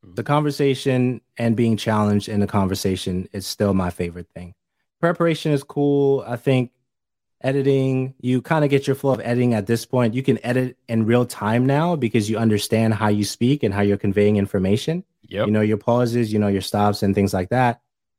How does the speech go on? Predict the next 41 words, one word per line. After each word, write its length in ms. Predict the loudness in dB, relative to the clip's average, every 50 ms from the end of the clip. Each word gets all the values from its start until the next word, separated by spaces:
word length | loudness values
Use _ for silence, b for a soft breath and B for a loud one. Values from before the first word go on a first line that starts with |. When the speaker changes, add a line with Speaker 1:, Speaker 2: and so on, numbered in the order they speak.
| _ _ _
Speaker 2:
It's 180 | -6 -4 -2 0
always 320 | 2 2 2 0 0 -2
about 260 | -4 -2 -2 -2 -2
the 60 | -4 -4
conversation 680 | -2 -2 -2 0 -2 -2 -2 -4 -4 -4 -6 -8 -8 -8
still 240 | -10 -12 -16 -16
for 160 | -16 -16 -16 -14
me 140 | -14 -14
today. 260 | -16 -16 -16 -16 -16 -18 _ _ _ _
Yeah. 220 | -18 -16 -16 -18 -20 -20 _ _ _ _ _ _ _ _ _ _ _ _ _ _ _ -4
Speaker 1:
Yeah, 200 | 0 0 0 2
I 140 | 2 2
would 120 | 2 2 2
agree. 300 | 2 2 2 0 0 -2 -8 _ _ _ _ _ _ _ _
There's 160 | 0 0 0
a 40 | 0
lot 220 | 0 0 0 0 0
of, 60 | -2
like, 280 | -2 -2 -2 -2 -4 -8 _ _ _
admin 340 | 0 0 0 0 0 -2 0
work 220 | 0 0 0 0
that 120 | -2 -2 0
goes 240 | 0 0 0 2 0
into 240 | -2 0 -2 -4
putting 240 | -2 -2 0 0 2
out 140 | 2 2 0
a 20 |
podcast, 600 | -2 -2 -2 0 0 0 -2 -2 -2 0 -2 -2 -4 -2
but 280 | 0 0 0 0 -2 -4
I 160 | -2 0 0
would 120 | 2 0 0
agree 240 | 0 2 2 2
with 160 | 2 0 0 -2
you. 280 | 0 0 0 -2 -6 -6 _ -2
My 100 | 0 2
favorite 220 | 0 0 0 0
part 240 | 2 2 2 2 -2
is 140 | -2 0 2
also 240 | 2 2 2 -2
the 60 | -4 -2
conversation. 600 | 0 0 0 0 0 -2 -2 -2 -4 -8 -12